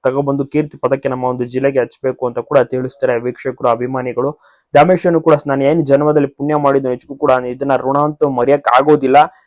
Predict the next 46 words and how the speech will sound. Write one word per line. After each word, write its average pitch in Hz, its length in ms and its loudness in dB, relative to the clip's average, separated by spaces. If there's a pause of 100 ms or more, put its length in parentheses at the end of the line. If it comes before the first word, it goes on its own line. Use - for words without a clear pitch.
(160)
ನನಗೆ 160 320 4 (140)
ಬಹಳಷ್ಟು 143 340 4
ಖುಷಿ 143 400 2
ಇದೆ, 156 140 6
ಇಷ್ಟೊಂದು 151 320 0
ಜನ 139 200 2
ನನ್ನ 139 240 0
ಇಷ್ಟಪಡ್ತಾರೆ. 131 720 -2
ನಿಜಕ್ಕೂ 127 220 -10
ನನ್ನ 123 240 -4
ಜೀವನ 127 260 -6
ಸಾರ್ಥಕ 127 480 -4
ಆಯ್ತು. 117 240 -2
ಇಲ್ಲೇ 160 180 4
ಹೂವನ್ನ, 151 240 2
ಹೂವನ್ನ 175 380 2
ಮಾರ್ತಾ 147 360 4
ಇದ್ದಂತ 143 260 2
ವ್ಯಕ್ತಿ 123 340 -4
ನಾನು. 131 320 -4 (340)
So 165 60 8
ಈಗ 165 100 6
ನಾನು 151 280 4
ಇಲ್ಲಿಗೆ 160 260 6
ಬಂದು 147 240 4
ಹಾಡನ್ನ 139 260 4
ಆಡ್ತೀನಿ 131 340 -2
ಅಂದ್ರೆ 127 160 -8
ನಿಜಕ್ಕೂ - 220 -16
ಕೂಡ - 140 -2
ನಂಬಕ್ 123 400 -6
ಆಗ್ತಾ 123 440 2
ಇಲ್ಲ." 123 120 0
So 127 320 -2
ಎಲ್ರಿಗೂ 139 360 -4
ಕೂಡ 143 160 -2
ಧನ್ಯವಾದ. 123 480 -4
ಇದೇ 120 180 -8
ರೀತಿ 135 200 -6
ಪ್ರೀತಿ, 131 340 -10
ಇನ್ನಷ್ಟು 156 280 -4
ಹೆಚ್ಚು 135 220 -8
ಪ್ರೀತಿಯನ್ನ 135 340 -4
ಕೂಡ 131 180 -10
ನಾನು 127 220 -6
ಇನ್ನಷ್ಟು 139 440 -6